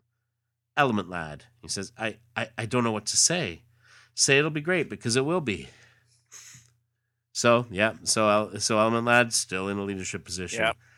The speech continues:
Speaker 2: he's a deputy.
Speaker 1: But he's still, we're not gonna s-,
Speaker 2: Dep-U-T.
Speaker 1: we're not gonna see that much of him over the next little while.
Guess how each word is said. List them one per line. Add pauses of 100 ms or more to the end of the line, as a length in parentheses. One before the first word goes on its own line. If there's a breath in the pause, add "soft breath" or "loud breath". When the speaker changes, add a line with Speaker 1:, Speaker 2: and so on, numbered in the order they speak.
Speaker 2:
he's
a
deputy. (120)
Speaker 1:
But
he's
still, (460)
we're
not
gonna
s-, (160)
Speaker 2:
Dep-U-T. (260 loud breath)
Speaker 1:
we're
not
gonna
see
that
much
of
him
over
the
next
little
while.